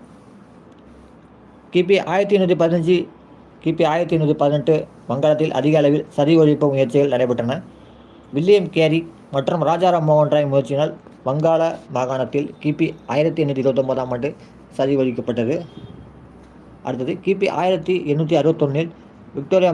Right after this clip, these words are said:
மகாராணி காலத்தில் இந்தியா முழுவதும் இக்கொடிய சட்டம் தடை செய்யப்பட்டது. இதுவும், இதுவும் கேட்கலாம்.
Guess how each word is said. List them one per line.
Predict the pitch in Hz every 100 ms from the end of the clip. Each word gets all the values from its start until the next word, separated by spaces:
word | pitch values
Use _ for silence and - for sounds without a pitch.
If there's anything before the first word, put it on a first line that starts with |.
| 156
மகாராணி | 151 147 143
காலத்தில் | 139 123 165 143 - - 143
இந்தியா | 151 170 156
முழுவதும் | 147 143 170 170 -
இக்கொடிய | 120 151 151 160 - - - -
சட்டம் | - 117 147 175 - - - - -
தடை | 143 135
செய்யப்பட்டது. | 135 117 117 98 - - - - - - - -
இதுவும், | 151 131
இதுவும் | 139 151
கேட்கலாம். | 131 131 156